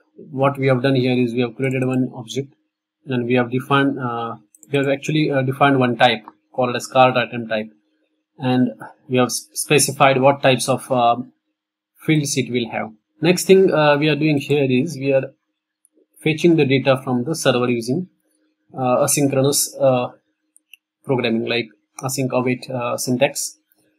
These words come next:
So all, uh, that is happening here is it is fetching the data from this U R L. So all the products are in this particular U R L, and then we are fetching it and then converting into the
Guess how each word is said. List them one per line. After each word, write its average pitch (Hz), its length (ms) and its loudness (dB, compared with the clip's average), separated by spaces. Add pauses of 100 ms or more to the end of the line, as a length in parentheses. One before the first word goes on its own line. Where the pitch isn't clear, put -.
(160)
So 139 140 -4
all, 135 640 2
uh, 139 240 -4
that 139 160 0
is 131 100 -6
happening 143 360 0
here 127 260 -2
is 131 320 -4 (340)
it 139 160 -4
is 135 200 -4
fetching 160 380 2
the 147 80 2
data 131 260 4
from 127 220 2
this 120 180 -2
U 127 100 0
R 117 120 0
L. 131 140 -4
So 131 140 -8
all 135 160 2
the 139 120 -2
products 135 440 -8
are 123 200 -2 (140)
in 131 160 -2
this 123 160 -4
particular 120 420 -6
U 117 160 -4
R 113 120 -4
L, 131 120 -6
and 120 240 -10
then 120 180 -10
we 120 80 -6
are 120 120 -8
fetching 135 380 -6
it 135 140 -4
and 123 160 -6
then 123 120 -6
converting 127 520 -4
into 120 180 -6
the 147 100 -12